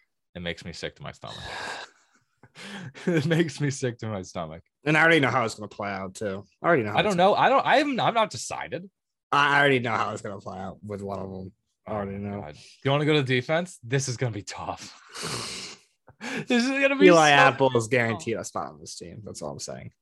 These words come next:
Speaker 1: Yeah, Eli Apple is the king that nobody deserves.
Speaker 2: <laughs>
Speaker 1: Oh my God. Eli Orange. Uh, defensive end <laughs> slash edge rushers. For the Ravens, we have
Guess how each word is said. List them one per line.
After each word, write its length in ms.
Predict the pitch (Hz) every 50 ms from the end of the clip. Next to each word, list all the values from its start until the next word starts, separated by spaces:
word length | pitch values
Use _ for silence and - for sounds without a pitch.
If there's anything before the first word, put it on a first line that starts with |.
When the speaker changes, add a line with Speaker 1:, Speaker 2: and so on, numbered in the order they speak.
| _ _ -
Speaker 1:
Yeah, 280 | 101 101 95 - 107 - -
Eli 320 | 104 104 135 165 190 185
Apple 460 | 123 101 104 107 113 - 95 87 82 76
is 360 | 82 85 82 80 - - - _ _ _
the 120 | - 95 85
king 320 | - - 101 92 87 87
that 120 | 80 76 71
nobody 300 | 80 82 85 82 87 82
deserves. 680 | 78 82 82 80 76 76 71 71 76 80 - - - _ _ _ _ _ _
Speaker 2:
<laughs> 80 | - - - - - - - - - - - -
Speaker 1:
Oh 160 | 90 85 78 76
my 140 | 76 78 80
God. 300 | 85 92 85 85 90 104 - _ - - _ _ _ _ _ -
Eli 260 | 117 113 110 101 95 -
Orange. 440 | - 82 82 80 80 82 87 - - _ _ _ _ _ - - - _
Uh, 460 | - 123 123 123 123 123 120 120 120 120
defensive 560 | 127 127 170 185 - 226 226 202 175 185 180
end 180 | 202 202 190 180
<laughs> 60 | -
slash 440 | - 147 131 - - 262 - - - 320 - -
edge 260 | 311 277 - - - - -
rushers. 800 | 262 269 262 240 - - - 226 220 220 196 170 - - - - - - _ - - - - - - - - - _ -
For 120 | 233 254
the 120 | 214 214 190
Ravens, 520 | 190 190 190 190 175 165 170 165 156 147
we 100 | 160 165
have 220 | 156 147 143 131